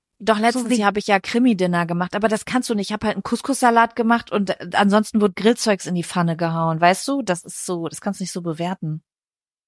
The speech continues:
Speaker 2: Ja, das ist was anderes. So, so was Kaltes, kalte Speisen finde ich auch, ist was anderes oder irgendwo was mitbringen. Das ist auch
Speaker 1: Ja,
Speaker 2: in
Speaker 1: so
Speaker 2: Ordnung.
Speaker 1: Salate oder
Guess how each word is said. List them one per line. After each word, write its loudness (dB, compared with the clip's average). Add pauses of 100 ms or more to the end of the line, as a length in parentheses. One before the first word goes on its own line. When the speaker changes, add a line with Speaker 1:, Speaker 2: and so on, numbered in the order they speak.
(440)
Speaker 2:
Ja, 8
das -2
ist -2
was 2
anderes. 2
So, 0
so -2
was 0 (240)
Kaltes, 0
kalte 2
Speisen 0
finde -2
ich -6
auch, 2
ist -10
was -4
anderes 0
oder 0
irgendwo 0
was 2
mitbringen. 0
Das -16
ist -6
auch 0
Speaker 1:
Ja, -2
Speaker 2:
in -2
Speaker 1:
so -4
Speaker 2:
Ordnung. 2
Speaker 1:
Salate 2
oder -4